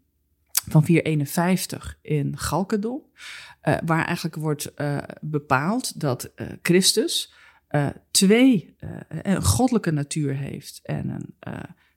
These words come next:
menselijke natuur, maar dat dat wel in één, eh, persoon verenigd kan worden, maar dat dat wel twee verschillende naturen zijn.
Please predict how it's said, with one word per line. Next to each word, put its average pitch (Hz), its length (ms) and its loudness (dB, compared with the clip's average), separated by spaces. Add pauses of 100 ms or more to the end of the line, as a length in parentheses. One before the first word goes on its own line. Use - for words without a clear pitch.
menselijke 220 640 8
natuur, 208 800 -2
maar 165 140 2
dat 165 140 0
dat 160 140 -2
wel 151 200 0
in 175 160 -4
één, 160 480 0 (200)
eh, 147 160 -6 (160)
persoon 147 480 -4
verenigd 196 640 2
kan 143 200 -2
worden, 147 260 0 (200)
maar 170 120 2
dat 175 140 2
dat 151 160 -2
wel 196 220 2
twee 214 420 0
verschillende 170 640 -2
naturen 156 640 4
zijn. - 260 -10